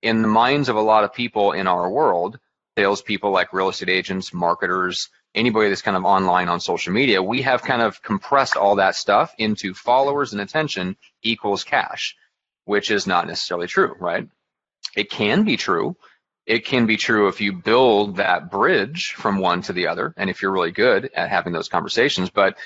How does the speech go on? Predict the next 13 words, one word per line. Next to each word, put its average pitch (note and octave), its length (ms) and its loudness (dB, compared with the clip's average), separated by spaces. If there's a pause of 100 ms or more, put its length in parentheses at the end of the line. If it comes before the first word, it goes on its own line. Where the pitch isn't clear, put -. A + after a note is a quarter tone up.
(240)
um, F#2 420 4
I G2+ 80 4
don't G2+ 200 2
think G#2 200 -2 (100)
it, F#2 160 -2
it's - 160 -8
not, G2+ 220 2
definitely C3+ 260 2
not - 80 2
something G2+ 220 -2
that F2 100 -4
comes F#2+ 220 -4
automatically. F2+ 720 0